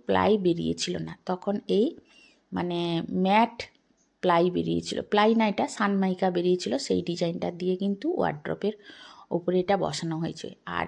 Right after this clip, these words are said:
এগুলো যদি ভিজে কাপড় দিয়ে মুছি না, তাহলে কিন্তু ধুলো অনেকটাই বসে যায়, সেই জন্য সবসময় আমি শুধু শুকনো কাপড় দিয়ে মুছে নিই।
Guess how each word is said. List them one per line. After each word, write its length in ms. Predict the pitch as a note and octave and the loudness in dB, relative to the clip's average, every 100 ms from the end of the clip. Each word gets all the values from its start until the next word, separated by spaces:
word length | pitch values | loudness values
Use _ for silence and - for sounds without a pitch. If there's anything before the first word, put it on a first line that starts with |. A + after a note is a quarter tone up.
| - | -2
এগুলো 380 | G3 G3 G#3 A3 | -4 0 0 0
যদি 220 | A3 A3 | 0 -4
ভিজে 340 | F#3+ G#3 A#3+ | -4 -2 -2
কাপড় 340 | B3 B3 B3 G#3+ | 0 -4 -4 0
দিয়ে 180 | A3+ | 2
মুছি 300 | G#3+ G#3 - | 4 2 2
না, 240 | C#4 C4+ - - - - | 2 2 -2 -20 -20 -6
তাহলে 380 | F#3 F3+ F#3+ G3+ | -4 2 2 4
কিন্তু 360 | G#3+ G#3+ - A4+ - - _ - | 2 0 4 2 2 -18 _ -2
ধুলো 300 | G3 G#3 A3 | 2 4 2
অনেকটাই 600 | G3 F#3 G3 - G#3 G3+ | 2 0 -2 2 4 4
বসে 340 | E3+ D3+ D#3 | 2 -4 -4
যায়, 200 | D#3+ E3 - | -6 -8 -12
সেই 220 | - F#3+ | -8 -6
জন্য 220 | F#3 G3 G#3+ | -4 -4 0
সবসময় 540 | G#3+ - - G#3 A3+ | -2 -2 -4 0 2
আমি 260 | G#3+ B3 A#4 | 2 0 -4
শুধু 440 | - G#3+ G3 E4 - - | -4 -4 -2 -4 -4 -16
শুকনো 420 | - - C4 B3 G#3+ | -6 -2 0 0 0
কাপড় 360 | F3 - E3+ | -4 -6 -6
দিয়ে 180 | D#3+ F3+ | -2 0
মুছে 340 | D#3 D3+ - | 0 -4 -4
নিই। 140 | D#3 | -4